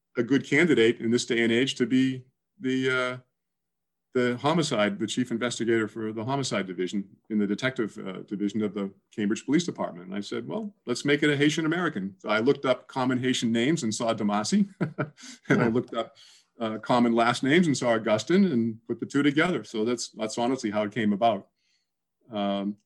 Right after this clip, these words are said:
Speaker 1: I think I was channeling a little bit of Lou Gossett Junior, if you remember that actor, in terms of,
Speaker 2: Yes.
Speaker 1: like, physical, how I was picturing him, you know, kind of wiry and, and strong and a mustache and, you know, that
Speaker 2: Yeah,
Speaker 1: kind of
Speaker 2: yeah.
Speaker 1: thing. I tried to make him a little bit of a character.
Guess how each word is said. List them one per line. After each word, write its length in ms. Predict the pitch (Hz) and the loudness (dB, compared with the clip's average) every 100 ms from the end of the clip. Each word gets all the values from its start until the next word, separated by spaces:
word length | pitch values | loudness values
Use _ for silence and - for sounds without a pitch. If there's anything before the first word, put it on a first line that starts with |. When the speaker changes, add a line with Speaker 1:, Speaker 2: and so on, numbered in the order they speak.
| _ _ _ _ _ _ | _ _ _ _ _ _
Speaker 1:
I 80 | - | -6
think 240 | 120 190 196 | 4 4 6
I 80 | |
was 120 | 143 - | 4 2
channeling 460 | - 151 147 139 | 2 4 6 4
a 60 | 123 | 6
little 180 | 143 135 | 4 4
bit 140 | 127 | 4
of 100 | 110 | 4
Lou 140 | 123 | 4
Gossett 420 | 131 131 - - 101 | 4 2 2 2 0
Junior, 460 | 117 117 139 147 | 2 4 4 2
if 100 | 123 | -2
you 80 | 113 | -4
remember 300 | 110 117 113 | -2 0 0
that 180 | 110 110 | -2 0
actor, 400 | 107 117 - 110 | -2 -2 0 4
in 100 | 160 | 4
terms 300 | 226 - 110 | 4 0 -2
of, 60 | |
Speaker 2:
Yes. 120 | 101 - | -6 -4
Speaker 1:
like, 120 | 104 | -6
physical, 840 | - - 151 131 139 120 117 107 | -6 2 2 4 2 2 2 0
how 240 | 110 123 | 0 2
I 140 | 120 113 | 4 2
was 240 | 107 104 | 0 -2
picturing 560 | - - 131 - 143 139 | -4 -4 -2 0 0 2
him, 240 | 143 143 | 0 0
you 60 | 139 | 0
know, 100 | 107 | 0
kind 200 | - 127 | 0 0
of 100 | 107 | 2
wiry 720 | 107 113 117 117 120 120 120 | 2 2 4 4 4 4 2
and, 200 | 104 95 92 _ _ _ _ | 0 -4 -10 _ _ _ _
and 120 | 110 104 | -4 -4
strong 400 | - 120 113 113 | 0 0 2 0
and 80 | |
a 40 | 104 | 2
mustache 680 | 107 110 - 107 107 101 | 0 -2 -2 -2 -2 -6
and, 200 | 104 98 | -4 -4
you 60 | 110 | 2
know, 140 | 117 | 4
that 280 | 143 117 87 | 6 4 2
Speaker 2:
Yeah, 100 | 104 | -2
Speaker 1:
kind 180 | 110 90 | -2 -2
of 0 | |
Speaker 2:
yeah. 220 | 110 120 | -6 -6
Speaker 1:
thing. 140 | 185 185 - | -10 -10 -12
I 40 | 170 | -2
tried 180 | 180 | 2
to 80 | 165 | 4
make 160 | 156 156 | 2 2
him 80 | 131 | 2
a 60 | |
little 160 | 127 135 | 2 0
bit 160 | 131 | 0
of 80 | 131 | 0
a 60 | 143 | -2
character. 580 | 139 98 101 - 165 | -2 -2 -2 -4 -8